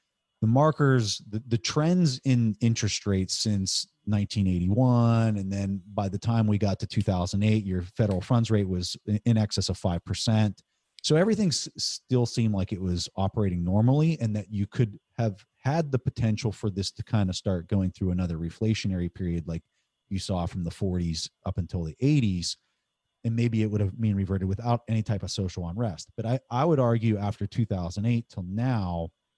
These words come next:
it's been very clear that, um,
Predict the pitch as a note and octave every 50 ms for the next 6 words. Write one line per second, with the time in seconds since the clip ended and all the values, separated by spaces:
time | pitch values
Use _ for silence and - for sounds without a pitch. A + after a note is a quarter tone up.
0 | _ _ _ _ _ _ _ _ _ _ _ _ _ _ _ - B2+ - - D#3+
1 | D3+ C#3 A2 A#2+ B2 B2 B2+ C3+ C3 - - - C3 C3 A#2+ A#2+ G#2+ G2 F#2 F2
2 | E2+ E2 E2 E2 E2+ _ _ _ _ _ _ - G#2 G#2+ G2 F#2 F2+ F2+ F2 E2+
3 | - - - - - _ _ _ _ - G#2+ G#2+ G2+ F#2+ F#2 F2+ F2 D#2+ D#2 D#2
4 | D2+